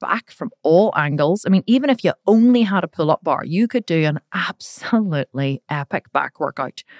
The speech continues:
with just a pull-up bar. Yes, you could. It's insane what you can do with just a pull-up bar. So you definitely do need a pull-up bar.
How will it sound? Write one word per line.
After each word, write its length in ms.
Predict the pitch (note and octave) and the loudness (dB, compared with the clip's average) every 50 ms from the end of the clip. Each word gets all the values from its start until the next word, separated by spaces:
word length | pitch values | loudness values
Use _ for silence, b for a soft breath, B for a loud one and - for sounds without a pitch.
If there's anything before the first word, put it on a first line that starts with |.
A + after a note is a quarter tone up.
| B B B B - | B B B B -2
with 240 | F3 F3 D#3+ - - | 0 0 0 -4 -8
just 520 | D3+ C#3 D3 D3+ C#3 C#3 - - - - - | -6 -2 0 0 0 0 -4 -10 -14 -10 -10
a 80 | D#3 D#3 | -10 -10
pull-up 420 | - - - F3 D#3+ D#3 D3 - _ | -8 -4 -2 0 0 0 -2 -2 _
bar. 300 | - C#3+ C3+ - - - - | -2 -2 -2 -2 -6 -12 -14
Yes, 580 | - D#3 C#3 E3+ D#3+ G3 A3 G#3+ - - - - | -14 -6 -2 0 0 0 -2 -4 -8 -12 -6 -2
you 180 | F#3+ F#3+ G3+ | -2 0 0
could. 520 | F#3+ - - - F#3 G3 C#4 F#3 D#3 - B B B B B B - | -2 -2 2 2 4 4 4 0 -2 -6 B B B B B B -4
It's 200 | - G3+ - - | -4 -4 -2 -4
insane 880 | F#3 F#3 - - - - - - - A3+ A3 A3+ A#3+ B3+ A#3+ F#3+ F3 | -4 -4 -6 -8 -14 -18 -18 -8 -4 0 2 4 4 6 6 4 4
what 140 | E3 - - | 2 0 0
you 120 | E3+ F3+ | 0 0
can 160 | - - E3+ E3 | 0 -2 -4 -2
do 200 | D#3+ D3+ D3 C3 | -2 -2 -2 -2
with 120 | D3+ - | -4 -6
just 220 | - D3 - - | -6 -8 -8 -8
a 40 | - | -8
pull-up 300 | - - D3+ D3 - - | -4 -2 -2 -2 -2 -2
bar. 240 | - C#3 - - B B B B B B B | -2 -2 -2 -2 B B B B B B B
So 140 | - - F#3+ | -10 -4 -2
you 80 | F#3 F3+ | -2 0
definitely 440 | D#3 G3 F#3+ G3+ A3 - A#3+ A#3+ A3 | 2 2 2 2 2 2 2 2 2
do 120 | G3 F#3 | 2 0
need 160 | E3+ D#3 D3+ | 0 -2 -2
a 40 | D#3+ | -2
pull-up 340 | - - E3 C#3+ D3 - - | -2 -2 0 0 -2 -2 0
bar. 300 | - D3 C#3+ C#3 C#3 | 0 2 2 2 0